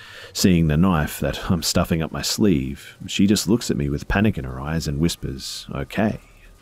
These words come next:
I walk back into the living room, and this guy is sitting on one of the sofas, sprawled out, comfortable as anything, like he's at home or something. And at this point,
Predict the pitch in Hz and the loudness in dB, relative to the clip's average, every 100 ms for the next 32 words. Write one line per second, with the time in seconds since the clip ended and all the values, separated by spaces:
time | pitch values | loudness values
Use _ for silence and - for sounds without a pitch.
0 | - - - - - 151 127 123 117 117 | -20 -20 -20 -20 -10 -2 2 4 4 4
1 | 101 85 82 78 78 90 69 64 73 82 | 4 2 2 2 4 4 2 -2 0 0
2 | 69 64 - - 78 - 80 87 90 - | 0 -4 -6 -2 -2 0 2 4 4 2
3 | - 90 78 76 71 67 - 92 92 - | 2 2 2 0 -4 -4 0 2 2 -2
4 | 67 - - - 76 69 90 143 - - | -10 -8 -4 0 2 2 2 0 -6 -20
5 | - - - - 107 92 - 73 69 73 | -20 -20 -16 -2 0 2 0 -2 0 2
6 | 95 85 69 64 69 71 - - - - | 4 4 0 -6 -6 -6 -8 -16 -20 -20
7 | - 98 78 64 - 101 90 - - - | 0 2 2 0 2 4 4 0 -6 -10
8 | - - - - - - - - - - | -14 -20 -20 -20 -20 -20 -20 -20 -20 -6
9 | 73 69 92 95 - 110 107 98 - - | -2 0 2 0 2 4 4 2 -4 -16
10 | - | -18